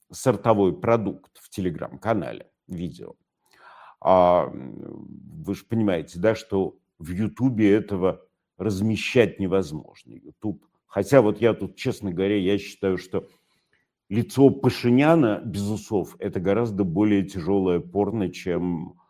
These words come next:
все, что может, э, выдержать, э,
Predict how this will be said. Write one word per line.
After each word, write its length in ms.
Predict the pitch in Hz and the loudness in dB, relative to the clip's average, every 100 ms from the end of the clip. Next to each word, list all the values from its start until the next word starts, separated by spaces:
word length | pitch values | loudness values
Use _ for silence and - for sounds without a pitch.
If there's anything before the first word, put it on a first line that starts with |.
| _ _ _ | _ _ _
все, 300 | - - 104 | -12 -2 -2
что 240 | - - | 0 -2
может, 580 | 95 92 92 82 92 - 95 | 0 0 -2 -2 -6 -6 -6
э, 380 | 82 80 71 78 78 _ _ _ _ - | -4 -2 -4 -10 -20 _ _ _ _ -20
выдержать, 840 | 80 113 90 98 82 90 92 - 87 | -2 0 2 -2 -2 -4 -6 -8 -4
э, 440 | 78 82 82 80 | -2 0 0 -2